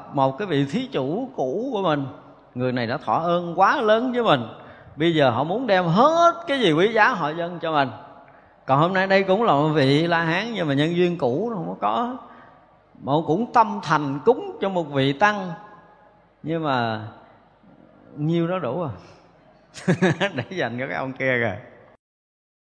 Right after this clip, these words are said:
Ở đây không phải nói đến phước báo, mà phải nói tới nhân duyên nữa, nói tới nhân quả nữa. Khi mà một ngày,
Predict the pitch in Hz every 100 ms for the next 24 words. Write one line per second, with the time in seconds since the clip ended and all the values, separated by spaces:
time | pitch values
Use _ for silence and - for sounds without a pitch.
0 | _ _ _ - - - _ _ - 196
1 | 190 220 170 208 233 226 151 220 233 185
2 | 208 277 180 185 208 233 240 247 240 233
3 | 226 220 226 220 175 180 233 254 262 226
4 | 254 247 262 233 233 240 208 139 165 247
5 | 180 196 226 214 202 151 113 - - -
6 | - - - 143 147 156 156 156 156 143
7 | 139